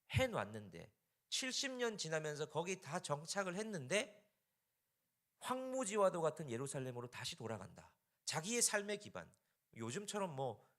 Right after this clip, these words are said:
계좌에 돈을 넣어놓고 이런 거 아니지 않습니까? 삶의 기반을 다 버려두고 다시 그곳으로 간다. 여러분, 이건 굉장한 포기를 의미하는 겁니다.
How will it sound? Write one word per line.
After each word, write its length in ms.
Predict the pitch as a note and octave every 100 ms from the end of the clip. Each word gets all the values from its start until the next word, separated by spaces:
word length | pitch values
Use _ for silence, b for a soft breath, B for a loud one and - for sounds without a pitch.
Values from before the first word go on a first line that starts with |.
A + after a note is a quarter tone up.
| b
계좌에 440 | B2 B2 F#3+ F3
돈을 260 | - A#2 D3+
넣어놓고 380 | A2 B2 - B2+
이런 200 | C#3+ A3+
거 60 |
아니지 240 | F#3+ B2+ G#2+
않습니까? 480 | F#2 - - - - _ _ _ _ _ _ _ _ b b b b
삶의 400 | - A3+ A#3 A#3
기반을 320 | F#3+ F3+ F3
다 360 | C#3 - - -
버려두고 460 | D#3+ G3 G#3 D#3 F#3+
다시 420 | - D3 E3+ B3+
그곳으로 440 | F#3+ E3 E3+ F#3
간다. 520 | F3+ A#2+ G2+ B2 F2+ - b b b
여러분, 240 | B2 D#3+ E3
이건 420 | C#3 G#3 A3 - -
굉장한 720 | - B2+ F#3 B3 A#3+ A3 F#3 D#3+
포기를 580 | - G3 G#3 D#3+ E2 - -
의미하는 380 | A2 A2 F#2 E2
겁니다. 320 | - -